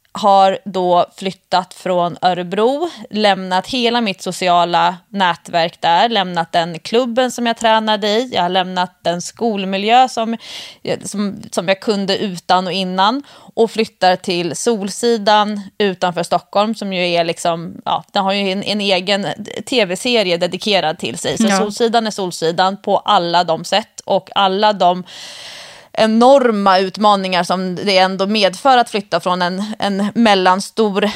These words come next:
Speaker 1: svensk stad till Solsidan. Då skulle jag spela Anouk och Nobody's Wife som släpptes nittiosju och som jag lyssnade,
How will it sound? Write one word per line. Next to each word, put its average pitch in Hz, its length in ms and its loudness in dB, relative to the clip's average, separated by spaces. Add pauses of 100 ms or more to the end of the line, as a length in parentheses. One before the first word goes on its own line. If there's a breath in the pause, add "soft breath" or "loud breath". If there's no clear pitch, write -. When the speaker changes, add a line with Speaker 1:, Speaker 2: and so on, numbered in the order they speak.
Speaker 1:
svensk 185 500 0
stad 165 480 0
till 175 300 -2 (220)
Solsidan. 165 760 -4 (640)
Då 220 160 2
skulle 220 240 0
jag 185 160 6
spela 165 640 -2 (600)
Anouk - 840 -4 (580 soft breath)
och 196 180 -2
Nobody's 185 840 2 (240)
Wife - 300 -16 (100)
som 196 220 -2
släpptes 190 640 -2
nittiosju 175 840 -2
och - 240 -2
som 180 200 -4
jag 160 320 2 (160)
lyssnade, 185 960 0